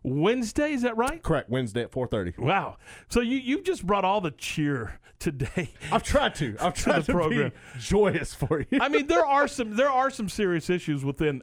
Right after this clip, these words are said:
Speaker 1: athletics, college, particularly college athletics, that, that really need to be addressed.
Speaker 2: No, they
Speaker 1: And
Speaker 2: do.
Speaker 1: I'm telling you,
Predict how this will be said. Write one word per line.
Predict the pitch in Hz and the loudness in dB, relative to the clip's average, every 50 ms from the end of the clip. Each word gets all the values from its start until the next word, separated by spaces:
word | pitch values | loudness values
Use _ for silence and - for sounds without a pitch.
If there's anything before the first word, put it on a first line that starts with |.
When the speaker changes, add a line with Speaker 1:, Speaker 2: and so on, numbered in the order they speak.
| - - | -4 -2
Speaker 1:
athletics, | 123 147 147 143 - 147 143 143 135 120 120 - | 0 0 0 0 0 0 0 0 0 -2 -4 -4
college, | - 160 143 139 135 123 139 123 - | -2 0 0 0 -2 -4 -6 -4 -2
particularly | - 156 - 240 233 - 156 135 | -2 -2 0 -2 -2 -2 -4 -4
college | - 156 135 123 110 110 120 | -2 -2 -2 -2 -2 -4 -4
athletics, | 107 107 - 110 110 135 202 214 - | -4 -4 -4 -4 -2 -2 -2 -4 -4
that, | - 247 220 233 | -6 -6 -4 -4
that | 240 254 233 | -4 -4 -2
really | 233 247 277 320 339 339 | -2 -2 -2 -2 -2 -2
need | 269 240 233 | -2 -4 -4
to | 233 196 | -4 -4
be | 202 214 208 | -4 -4 -4
addressed. | 185 175 202 240 262 233 - - - - | -4 -2 -2 -2 -2 -4 -8 -10 -6 -2
Speaker 2:
No, | 170 220 240 | 0 2 4
they | 220 220 | 4 4
Speaker 1:
And | 233 | 4
Speaker 2:
do. | 262 285 | 4 2
Speaker 1:
I'm | 302 285 | 0 0
telling | - - - 269 294 294 226 185 | -2 -2 -2 0 0 0 -2 0
you, | 170 165 160 | 0 0 -2